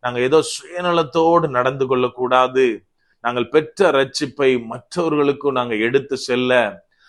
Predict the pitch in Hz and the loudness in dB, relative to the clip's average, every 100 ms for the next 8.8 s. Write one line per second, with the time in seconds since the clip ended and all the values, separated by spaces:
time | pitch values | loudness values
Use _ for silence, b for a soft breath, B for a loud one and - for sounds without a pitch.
0 | b 123 147 160 160 156 170 151 127 139 | b 0 2 4 4 4 4 4 -4 -2
1 | 175 190 160 117 131 131 131 120 110 123 | 2 2 0 -4 -2 -2 -2 -6 -6 -4
2 | 123 - 120 120 123 117 95 _ _ b | -4 -4 -6 -2 0 0 -2 _ _ b
3 | b 123 156 170 170 139 143 165 170 170 | b -2 4 6 4 2 -2 0 2 4
4 | 160 135 160 - 175 156 156 147 131 151 | 2 2 -2 -2 2 2 2 0 -4 -8
5 | - 214 190 175 165 147 135 123 139 - | -4 0 2 2 2 -2 -4 -2 -2 -4
6 | 135 139 139 139 135 117 117 135 139 135 | -2 0 0 -4 -6 0 4 4 4 2
7 | 120 98 _ _ _ - 120 156 175 170 | 2 -4 _ _ _ -10 -4 0 0 0
8 | - 113 123 120 120 117 107 | -4 -6 -4 0 0 0 -4